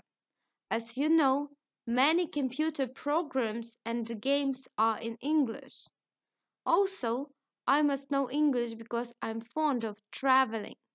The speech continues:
Our English lessons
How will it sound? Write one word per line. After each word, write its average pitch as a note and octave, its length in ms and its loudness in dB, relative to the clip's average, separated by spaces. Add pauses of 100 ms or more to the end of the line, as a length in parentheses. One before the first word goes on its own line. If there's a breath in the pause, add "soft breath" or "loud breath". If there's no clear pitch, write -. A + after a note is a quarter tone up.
(880)
Our E4 360 0
English C#4 500 0
lessons A#3+ 760 -2